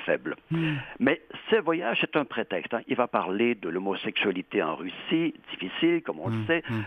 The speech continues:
Speaker 1: du
Speaker 2: Mm.
Speaker 1: culte actuel de l'argent. Il y a beaucoup de considérations sur l'ar-, sur l'architecture, parce que, euh, Fernandez est un spécialiste de l'art baroque, entre autres
Speaker 2: Oui.
Speaker 1: choses. Et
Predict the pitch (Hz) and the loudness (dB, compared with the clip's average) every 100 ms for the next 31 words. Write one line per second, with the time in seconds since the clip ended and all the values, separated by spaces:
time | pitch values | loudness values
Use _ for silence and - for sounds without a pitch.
0 | - 98 95 87 175 135 104 - - 107 | -4 -2 0 2 2 2 -4 -8 -6 -2
1 | 95 76 78 80 90 127 135 151 - 123 | -2 -2 -4 -4 -2 2 2 2 -2 -10
2 | - 123 113 110 101 92 127 185 123 - | -4 2 4 6 4 0 -4 -2 -4 -2
3 | 123 - 113 95 92 117 - 110 90 92 | -4 0 -2 0 -2 -2 -2 0 0 -2
4 | - - 107 90 - 90 87 - 254 175 | -6 -2 2 2 2 0 -2 -2 0 0
5 | - - 92 82 98 90 80 113 123 - | 0 -2 -2 0 2 2 4 4 2 -4
6 | - - 92 - 90 80 - 117 98 98 | -16 -6 -4 -2 -2 -2 -2 0 2 2
7 | - 80 85 82 76 - 85 147 214 - | 0 -2 2 4 2 2 2 2 -2 -6
8 | 80 - 87 147 139 - 208 135 - - | -6 -4 -2 0 0 0 0 0 -2 -12
9 | - - - - - 190 - | -8 -8 -10 0 4 4 2